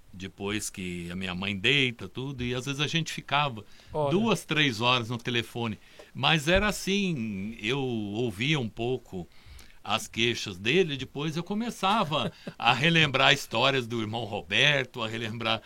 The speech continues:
Speaker 1: histórias do padre Felisberto, his-, ou mesmo histórias de, de, de pessoas aqui da cidade com quem ele, ele conviveu, e assim,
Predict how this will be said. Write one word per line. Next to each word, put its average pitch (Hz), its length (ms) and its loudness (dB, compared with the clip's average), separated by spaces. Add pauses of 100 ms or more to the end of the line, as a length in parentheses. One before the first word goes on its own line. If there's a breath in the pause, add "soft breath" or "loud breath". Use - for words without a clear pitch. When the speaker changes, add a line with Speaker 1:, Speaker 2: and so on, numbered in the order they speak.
(300 loud breath)
Speaker 1:
histórias 110 500 0
do 95 120 -6
padre 101 260 0
Felisberto, 101 720 2
his-, - 160 -10
ou 110 260 -6
mesmo 240 380 -4
histórias 127 560 0
de, 98 160 -4
de, 87 300 -6 (340 loud breath)
de 98 160 -6
pessoas 117 540 -2
aqui 104 180 -4
da 104 140 -4
cidade 101 520 0
com 104 220 -8
quem 101 400 -4
ele, 95 380 -6 (500 soft breath)
ele 107 240 -6
conviveu, 117 960 -2
e 160 140 -2
assim, 110 1040 -6